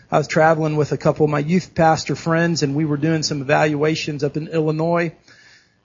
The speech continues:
And, uh, we were at a home group with a lot of young adults and college students.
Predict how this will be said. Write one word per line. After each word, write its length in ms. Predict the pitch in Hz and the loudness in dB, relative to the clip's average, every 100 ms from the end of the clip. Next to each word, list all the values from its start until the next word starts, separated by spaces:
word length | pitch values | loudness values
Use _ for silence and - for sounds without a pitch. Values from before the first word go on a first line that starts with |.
| _ _ | _ _
And, 240 | 170 180 170 | -2 2 0
uh, 80 | |
we 160 | 160 196 | 2 2
were 100 | 180 | 2
at 160 | 175 170 | 2 2
a 80 | |
home 300 | 127 214 240 | 0 2 2
group 360 | 170 165 170 170 | 2 2 0 0
with 140 | 160 | -2
a 60 | 156 | -2
lot 220 | 165 165 | 0 0
of 100 | 147 | 0
young 200 | 156 165 | -2 -4
adults 420 | 156 151 165 - | 0 2 0 -2
and 100 | 143 | -6
college 400 | - 214 240 202 | -4 -2 -2 -2
students. 680 | - - 143 156 185 - - | -2 -2 -2 -4 -2 -2 0